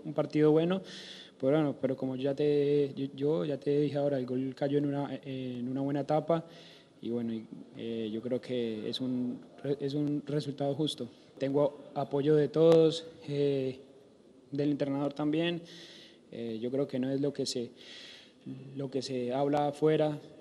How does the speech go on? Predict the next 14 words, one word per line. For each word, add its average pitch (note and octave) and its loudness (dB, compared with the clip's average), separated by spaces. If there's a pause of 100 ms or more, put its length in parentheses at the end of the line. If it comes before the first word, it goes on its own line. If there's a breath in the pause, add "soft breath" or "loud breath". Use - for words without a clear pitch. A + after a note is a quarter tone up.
(100)
Eh, A2+ -6
yo A2+ -6
con, B2 -6 (120)
yo B2+ 0
con D3+ -2
él C#3 -2
tengo C#3+ -2
una D3 0
buena D3 0
relación D3+ 0 (100)
y B2 -2
bueno, A#2+ -2
y A2+ -4
yo, A#2+ -4